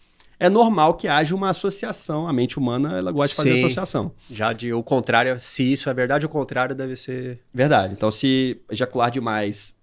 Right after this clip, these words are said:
Speaker 1: protege de câncer de próstata, então se eu parar de ejacular, eu aumento minha chance de ter câncer de próstata.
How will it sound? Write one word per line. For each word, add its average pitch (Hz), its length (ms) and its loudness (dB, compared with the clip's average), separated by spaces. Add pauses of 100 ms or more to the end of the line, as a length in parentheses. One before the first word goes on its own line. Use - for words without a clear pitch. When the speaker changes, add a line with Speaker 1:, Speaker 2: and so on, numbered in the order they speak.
Speaker 1:
protege 107 360 -2
de 104 100 -6
câncer 107 180 -4
de - 60 -2
próstata, 147 400 0
então 120 240 -2
se - 160 -8
eu 160 80 -8
parar 113 560 -2
de 117 80 -8
ejacular, 117 600 -4
eu 160 80 -6
aumento 139 600 -4
minha 160 180 -6
chance 110 300 -10
de - 40 -20
ter 151 100 -10
câncer 113 280 -8
de 143 100 -8
próstata. - 400 -6